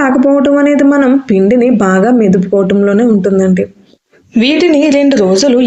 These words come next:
ఎండలో ఆరబెట్టుకుంటే మనకి వడియాలు అనేవి పూర్తిగా రెడీ అయిపోతాయి, అప్పుడు మనం వీటిని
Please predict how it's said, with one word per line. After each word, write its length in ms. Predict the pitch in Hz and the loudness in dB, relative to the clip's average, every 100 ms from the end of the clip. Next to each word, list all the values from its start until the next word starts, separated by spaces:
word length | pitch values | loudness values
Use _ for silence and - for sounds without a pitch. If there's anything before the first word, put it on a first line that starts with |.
| 196 | 0
ఎండలో 280 | 185 185 240 254 | 0 0 0 0
ఆరబెట్టుకుంటే 640 | 214 214 214 214 220 196 208 | 0 0 -2 -2 -2 0 -2
మనకి 280 | 214 220 196 220 208 | 0 -2 -2 -2 0
వడియాలు 400 | 180 190 202 214 | 0 0 0 0
అనేవి 280 | 220 226 185 208 | 0 0 -2 -4
పూర్తిగా 400 | - 180 180 190 220 | -4 -4 -2 -2 -2
రెడీ 200 | 269 190 180 | -2 -2 -2
అయిపోతాయి, 400 | 175 175 175 175 - 208 | -4 -6 -6 -8 -8 -8
అప్పుడు 220 | 208 285 320 | -6 -2 -2
మనం 180 | 349 277 269 | 0 0 0
వీటిని 300 | 277 269 | 0 0